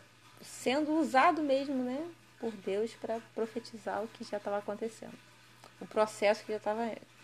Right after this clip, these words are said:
já ia culminar, né, com a morte de Jesus. E não somente por aquela nação, mas também para congregar em um só povo os filhos de Deus que andavam espalhados pelo mundo.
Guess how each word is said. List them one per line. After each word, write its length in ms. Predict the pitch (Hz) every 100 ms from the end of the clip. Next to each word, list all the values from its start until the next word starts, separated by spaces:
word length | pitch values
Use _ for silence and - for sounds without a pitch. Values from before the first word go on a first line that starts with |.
| 196
já 140 | 202
ia 240 | - 208 226
culminar, 540 | 254 240 247 196 175
né, 200 | 190 247 -
com 80 | 196
a 60 |
morte 400 | 190 180 180 - -
de 120 | 185 185
Jesus. 500 | 185 180 - - - - - - - - - -
E 80 | 214
não 180 | 247
somente 360 | - 320 262 262
por 160 | 269 254
aquela 300 | 254 240 240
nação, 400 | 311 - 180 170
mas 160 | 180
também 260 | - 196 226
para 200 | 233 233 -
congregar 680 | 247 262 277 254 196 170 170 - - - -
em 220 | 202 208 247
um 100 | 370
só 220 | - 269
povo 440 | - 190 185 185 -
os 120 | 220 -
filhos 360 | 226 240 254
de 80 | 233
Deus 300 | 190 196 -
que 120 | -
andavam 380 | 214 196 196 202
espalhados 480 | - 214 202 185 -
pelo 240 | 190 220
mundo. 280 | 220 175